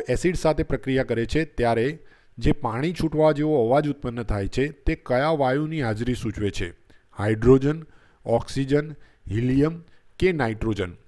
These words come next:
તો મિત્રો સાચો જવાબ થઈ જશે હાઇડ્રોજન.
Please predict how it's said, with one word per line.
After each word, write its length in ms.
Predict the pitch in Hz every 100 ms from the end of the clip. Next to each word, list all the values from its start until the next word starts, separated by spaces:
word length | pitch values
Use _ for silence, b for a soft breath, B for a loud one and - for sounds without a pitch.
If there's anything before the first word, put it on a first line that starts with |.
| -
તો 60 | 127
મિત્રો 280 | 127 139 143
સાચો 340 | - 101 131
જવાબ 240 | 123 123
થઈ 160 | 104 113
જશે 360 | 113 110 180 208 b b b -
હાઇડ્રોજન. 600 | 113 117 107 101 90 85